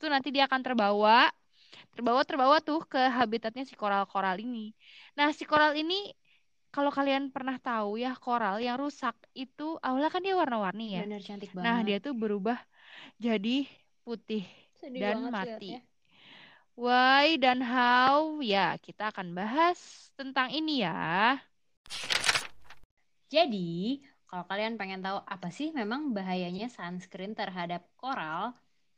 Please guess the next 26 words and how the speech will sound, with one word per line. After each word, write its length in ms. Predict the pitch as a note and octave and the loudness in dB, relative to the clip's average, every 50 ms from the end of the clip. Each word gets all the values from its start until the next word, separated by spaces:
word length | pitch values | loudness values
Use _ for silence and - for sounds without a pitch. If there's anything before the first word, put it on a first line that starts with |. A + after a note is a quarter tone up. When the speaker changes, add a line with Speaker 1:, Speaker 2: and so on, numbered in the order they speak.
| _ _ _ _ - | _ _ _ _ -10
Speaker 2:
terutama 360 | A#3+ B3+ B3 C4 B3+ C#4+ D4+ | -8 -4 -2 0 0 0 0
buat 280 | B3+ B3 A#3+ B3 B3 - | 2 2 0 0 -2 -4
kalian 400 | - C4 B3+ B3+ C4 C4+ C4+ D4 D4+ | -6 -4 -2 -2 0 0 0 -2 -2
nih 100 | D4+ B3+ | 0 0
ya, 140 | A3+ G#3 G#3+ A3+ - | 2 2 0 0 0
para 400 | - G#3 G#3+ G#3+ G#3 G#3 G#3 G#3 - - - _ - | -2 0 0 2 2 2 2 0 -2 -6 -14 _ -6
diver 400 | G#3 G#3 G3+ G3+ F#3+ - A#3+ A#3+ | -4 -2 -2 -2 -2 -4 -4 -2
yang, 280 | A#3+ A3 G#3 G3+ G3+ G3+ G3+ G3+ G3+ - - - - _ _ _ _ _ _ - | -2 -2 -2 -2 -4 -6 -8 -10 -12 -14 -18 -20 -20 _ _ _ _ _ _ -8
eh, 260 | G3+ G3+ G3+ G3 G3 G3 | -6 -4 -2 -2 -4 -6
s-, 120 | - - - | -8 -8 -6
yang 160 | A#3 A3 G#3+ | -4 -4 -2
suka 160 | A3+ G#3+ G3+ | -2 -4 -4
snorkeling, 640 | - C4+ C#4+ C#4+ B3+ - - A#3+ A3+ A3 A3 A3+ A3 | -2 -2 -2 -2 -4 -4 -4 -4 -2 -2 -2 -4 -6
suka 240 | - A3 - F#3 F#3+ | -8 -8 -8 -6 -2
diving, 560 | G3 A3+ B3+ C#4 C#4 C4+ - A3+ A3 G#3+ G3+ | 0 0 0 0 -2 -4 -4 -4 -4 -4 -4
karena 180 | G3+ G3+ A3 A#3+ D4 | -6 -6 -6 -6 -6
kan 80 | D#4 | -6
kalian 400 | D4+ C#4 A#3 A3+ B3+ C#4+ D#4 D#4+ | -4 -2 -2 -2 0 -2 -2 -4
Speaker 1:
Mm-mm. 320 | D#4 C#4 C4+ B3+ - - - | -6 -8 -12 -14 -16 -14 -10
Speaker 2:
pasti 320 | G3+ G3+ G3 G3 G3 G3 G3 G3 G3 G#3 G3+ | -8 -8 -6 -6 -6 -6 -6 -8 -10 -12 -14
sering 400 | - - A#3+ A3 A3 G#3+ G#3 G3+ | -10 -6 -4 -4 -4 -4 -4 -4
banget 240 | F#3 G3 A#3+ B3 _ | -4 -6 -6 -8 _
pakai 260 | - G3+ - F#3+ F#3+ | -10 -12 -10 -12 -12
sunscreen, 680 | F#3 - F3 E3+ F3 F3 - _ - G#3 A#3 B3+ C4 B3 | -10 -8 -8 -6 -8 -10 -14 _ -10 -8 -6 -6 -6 -6
terus 240 | A#3+ B3+ C4 - B3+ | -6 -6 -6 -4 -4
langsung 520 | G#3 F#3+ G3+ G3 - C#4+ C#4 C#4 C#4 C4 | -6 -6 -6 -8 -8 -6 -6 -6 -8 -10